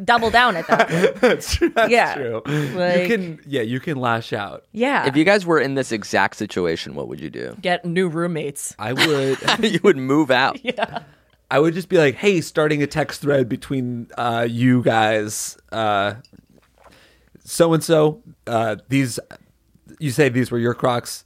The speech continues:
Speaker 2: So-and-so, you say they belong to your dad. Uh, sort it out." And then I would leave the, leave the text thread.
Speaker 1: Oh,
Speaker 2: That's what I would do.
Speaker 1: okay. That's grown up.
Speaker 2: Mm-hmm.
Speaker 1: I like that. Yeah.
Speaker 3: I don't think you can leave a text thread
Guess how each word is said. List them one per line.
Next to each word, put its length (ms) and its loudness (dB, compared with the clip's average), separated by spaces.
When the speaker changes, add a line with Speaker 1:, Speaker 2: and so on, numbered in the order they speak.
Speaker 2:
So-and-so, 340 4
you 220 2
say 180 2
they 120 4
belong 360 0
to 120 -10
your 160 -4
dad. 400 0
Uh, 380 2
sort 320 4
it 100 6
out." 360 2
And 120 0
then 120 2
I 60 6
would 180 -2
leave 420 -4
the, 300 -2
leave 340 -2
the 100 -4
text 360 -8
thread. 240 -10
Speaker 1:
Oh, 840 2
Speaker 2:
That's 180 2
what 120 2
I 20 -2
would 80 -4
do. 60 0
Speaker 1:
okay. 480 -2
That's 200 0
grown 300 0
up. 240 -6
Speaker 2:
Mm-hmm. 220 -12
Speaker 1:
I 120 -2
like 240 -2
that. 320 -6
Yeah. 300 4
Speaker 3:
I 60 2
don't 140 0
think 180 0
you 60 0
can 240 0
leave 220 2
a 60 4
text 340 -4
thread 360 0